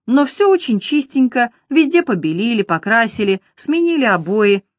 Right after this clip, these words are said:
Комнатки такие весёлые, солнечные. Потом мадам Лера увела племянницу в спальню, а Луизе остался на кухне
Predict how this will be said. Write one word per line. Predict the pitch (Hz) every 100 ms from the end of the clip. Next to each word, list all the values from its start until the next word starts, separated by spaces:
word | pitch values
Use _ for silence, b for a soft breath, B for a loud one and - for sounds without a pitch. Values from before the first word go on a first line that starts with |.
| _ _ _ _ _
Комнатки | 302 269 202 180 202
такие | 202 196 208
весёлые, | 185 170 - 277 277 180 147
солнечные. | - 247 277 208 165 - 139 101 _ _ _ _ _ _ _ -
Потом | 254 254 269 226 -
мадам | 220 226 220 214
Лера | 214 233 269
увела | 214 208 220
племянницу | 214 214 208 208 196 -
в | 214
спальню, | - - 339 349 180 139 - _ _
а | 214
Луизе | 233 262 262 339
остался | 277 - 254 220
на | 240 240
кухне | - 330 - 170